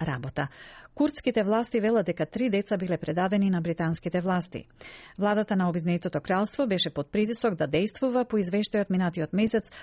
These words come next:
од добротворната организација Save the Children, во кој се утврди дека бројот на британски деца заробени во Сирија е двојно поголем од претходниот.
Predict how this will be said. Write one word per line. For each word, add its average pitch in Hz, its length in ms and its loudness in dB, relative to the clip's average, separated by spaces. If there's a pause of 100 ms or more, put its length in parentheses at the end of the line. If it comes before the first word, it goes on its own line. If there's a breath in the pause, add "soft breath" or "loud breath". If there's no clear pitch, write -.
(160 loud breath)
од 254 220 2
добротворната 214 680 2
организација 180 640 0
Save 180 400 0
the 139 80 -2
Children, 165 520 0 (420 loud breath)
во 202 100 2
кој 269 220 2
се 226 140 0
утврди 233 360 2
дека 160 240 0
бројот 220 320 2
на 190 100 2
британски 175 520 0
деца 185 280 0
заробени 156 440 0
во 131 100 -4
Сирија 220 420 2 (220 loud breath)
е 151 100 -2
двојно 208 400 2
поголем 190 480 0
од - 160 -4
претходниот. 151 680 -4